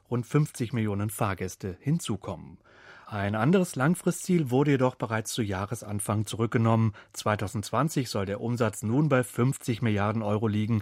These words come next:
statt der bisher anvisierten siebzig Milliarden. Grube verspricht für die nächsten Jahre keine finanziellen Abenteuer des Konzerns. Allein die Konzernleitung soll bis zweitausendzwanzig sechshundert Millionen Euro einsparen.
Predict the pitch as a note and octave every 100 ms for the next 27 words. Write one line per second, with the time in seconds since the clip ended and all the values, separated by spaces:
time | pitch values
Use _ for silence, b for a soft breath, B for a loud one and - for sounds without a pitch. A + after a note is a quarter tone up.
0 | b - - A2+ C#3 G#2+ G2+ A#2+ B2+ G#2
1 | F#2+ F#2 G2 F#2+ - B2 G2+ G#2+ - A#2
2 | A2+ G2 F#2+ F2+ F#2+ D#2+ B B B B
3 | B - A2+ C#3+ E3 D3 - - G2+ -
4 | B2+ - A2 G#2+ A#2 A#2+ - G#2+ G#2+ A2+
5 | B2+ - A2+ A2+ C3 B2 B2 B2 B2 A#2
6 | G2+ G2+ G#2 G#2 G#2 G2 G2+ - G#2 A2+
7 | A2 G#2 - B B B G#2+ G2+ G2+ A#2
8 | A2 B C#3+ - A2+ - C3+ D#3 D3+ A2+
9 | G#2+ G#2+ F#2+ b b - D#3 C3+ - -
10 | A2+ A2 G2 G2+ G#2+ G#2+ G#2 G2+ - C3
11 | - B2 A2 G2+ G2+ F#2+ G2+ G2+ G2+ F#2+
12 | G2+ G#2 G#2+ - A2 G#2+ G#2+